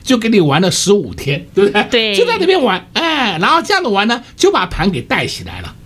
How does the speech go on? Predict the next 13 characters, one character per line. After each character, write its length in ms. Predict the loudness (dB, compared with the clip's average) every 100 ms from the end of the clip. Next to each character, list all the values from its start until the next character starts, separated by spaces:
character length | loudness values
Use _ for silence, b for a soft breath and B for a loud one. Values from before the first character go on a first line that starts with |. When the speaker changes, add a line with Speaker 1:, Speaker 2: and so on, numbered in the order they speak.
| B B B -4
Speaker 1:
你 140 | 2
们 120 | 4
没 120 | 6 4
有 100 | 2
发 200 | 0 2
现 100 | 4
到 180 | 2 2
人 160 | 0
家 80 | -2
控 380 | -2 0 0 -2
盘 280 | -4 -4 -6
控 320 | -4 0 0
得 120 | -2